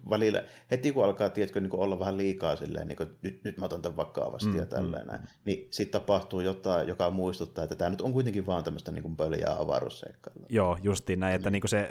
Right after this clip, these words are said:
Speaker 2: tilanne kevennetään jossain kohtaa.
Speaker 1: Mm.
Speaker 2: Et niinku, ei nyt ihan silleen Marvel-tyyliä, että jatkuvasti heitään vitsejä, vaan silleen, niinku, että tapahtuu jokin vaikka vähän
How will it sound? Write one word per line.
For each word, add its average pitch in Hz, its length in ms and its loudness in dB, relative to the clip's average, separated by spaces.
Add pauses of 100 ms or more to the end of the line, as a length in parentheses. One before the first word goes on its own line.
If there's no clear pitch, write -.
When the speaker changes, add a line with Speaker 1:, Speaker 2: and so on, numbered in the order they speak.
Speaker 2:
tilanne 123 240 4
kevennetään 101 680 4 (180)
jossain 90 400 0
kohtaa. - 420 -10 (180)
Speaker 1:
Mm. 95 140 -2 (140)
Speaker 2:
Et 92 220 -4
niinku, 90 500 -2 (380)
ei 110 120 6
nyt 110 80 8
ihan 110 140 8
silleen 107 440 4 (180)
Marvel-tyyliä, 104 540 6
että 95 160 2
jatkuvasti 101 420 4
heitään 90 260 2
vitsejä, 98 340 2
vaan 87 120 2
silleen, 92 280 0
niinku, 90 100 2
että 90 80 -2
tapahtuu 101 340 2
jokin 98 180 2
vaikka 98 200 2
vähän 95 260 2